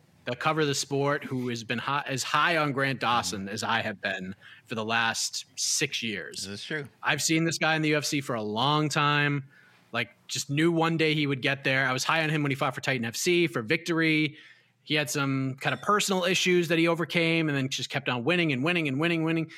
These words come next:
Speaker 1: The guy is a monster. He's at a new weight class. I think he's at a perfect spot in his career right now. But I think while his stock might be down, I think when you look at the overall story of Grant Dawson and his career and where he could go,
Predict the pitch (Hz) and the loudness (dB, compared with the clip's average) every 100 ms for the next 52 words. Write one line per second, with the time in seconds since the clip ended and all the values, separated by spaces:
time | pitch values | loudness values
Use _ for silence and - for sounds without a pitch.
0 | - 170 220 226 175 123 120 107 110 73 | -8 -2 2 2 2 0 0 -2 -6 -10
1 | 78 - - - 127 156 180 175 165 160 | -14 -18 -20 -8 0 2 4 4 2 2
2 | 151 151 147 113 117 117 123 - - 170 | 2 0 0 -4 -4 -4 -4 -2 -2 -2
3 | 147 - 143 139 131 131 - 127 123 120 | -4 -2 0 0 0 -6 -4 -2 0 0
4 | 117 117 117 - - - - 131 139 139 | 2 0 -2 -8 -20 -20 -2 0 2 2
5 | 220 214 - _ _ 143 135 - _ _ | 0 -2 -10 _ _ -14 -14 -14 _ _
6 | _ - 165 190 208 - 214 214 208 185 | _ -2 2 2 2 4 4 4 2 0
7 | 156 143 151 185 190 - 156 196 185 196 | 0 2 4 2 2 0 2 2 -2 -4
8 | _ - 151 151 143 139 170 175 143 139 | _ -4 0 0 0 0 0 -2 -4 -2
9 | 156 151 147 139 - 135 135 131 135 113 | 0 2 2 0 -2 0 0 0 0 -4
10 | 113 131 135 135 123 123 127 120 107 123 | -4 -2 0 2 2 2 -2 -4 -4 -6
11 | - 123 123 123 110 113 120 120 117 101 | -4 -2 0 0 0 0 0 -2 -4 -2
12 | 110 117 120 | 0 0 -2